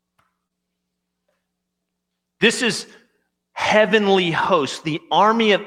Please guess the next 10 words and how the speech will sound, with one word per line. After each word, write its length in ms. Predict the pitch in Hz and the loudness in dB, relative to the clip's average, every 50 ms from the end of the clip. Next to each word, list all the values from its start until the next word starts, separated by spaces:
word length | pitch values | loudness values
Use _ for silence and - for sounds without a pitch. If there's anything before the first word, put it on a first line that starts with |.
| - - | -2 0
angels 640 | 185 190 196 190 165 127 135 127 127 117 - - - - _ _ _ _ _ _ _ _ _ | 0 2 2 0 -2 -2 -2 -2 -2 -4 -6 -14 -20 -20 _ _ _ _ _ _ _ _ _
praising 640 | - - - 196 196 214 214 202 147 175 165 147 135 | -12 -2 2 2 4 4 2 0 0 -2 -4 -2 0
God 380 | 156 147 143 147 139 135 - | 2 4 4 4 2 0 -2
for 80 | 135 123 | -6 -2
what 160 | 120 131 127 | -2 -2 -2
he's 180 | 120 113 104 104 | -2 -6 -10 -10
doing. 380 | - 160 180 170 117 92 - _ _ _ _ _ _ _ _ _ _ _ _ _ _ _ _ _ _ _ _ _ _ _ _ _ _ _ _ _ _ _ _ _ _ | -8 -8 -8 -8 -12 -16 -20 _ _ _ _ _ _ _ _ _ _ _ _ _ _ _ _ _ _ _ _ _ _ _ _ _ _ _ _ _ _ _ _ _ _
Now 80 | 160 | -2
get 260 | 156 147 220 233 233 233 | -2 0 0 -2 0 2
this, 360 | 247 208 117 - - - | 2 2 2 0 -4 -10